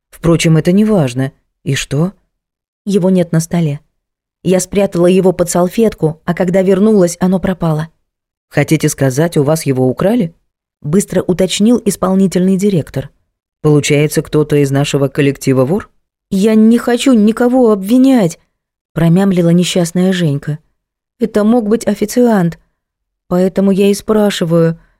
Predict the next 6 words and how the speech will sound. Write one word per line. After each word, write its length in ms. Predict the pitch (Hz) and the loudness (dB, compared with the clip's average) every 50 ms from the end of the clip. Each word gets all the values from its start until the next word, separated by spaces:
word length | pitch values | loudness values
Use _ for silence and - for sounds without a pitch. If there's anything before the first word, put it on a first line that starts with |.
| _ - | _ -6
видела 400 | 185 202 233 208 208 226 214 202 | -2 0 0 2 2 2 2 2
кого-нибудь 540 | 196 214 202 196 196 202 196 185 180 185 180 | 0 0 0 0 2 2 2 2 0 0 0
Светлана 420 | - 190 175 185 196 190 185 175 | 0 -2 0 0 0 0 0 0
Валентиновна 840 | 170 185 190 190 196 202 196 - 196 185 175 175 165 151 151 160 165 - | 2 2 2 2 0 0 -2 -2 0 0 2 0 0 -2 -2 -4 -4 -2
или 200 | - 202 202 202 | 0 0 2 2
нет?» 480 | 214 202 190 185 175 165 156 160 - - | 2 2 2 2 2 0 -2 -4 -8 -16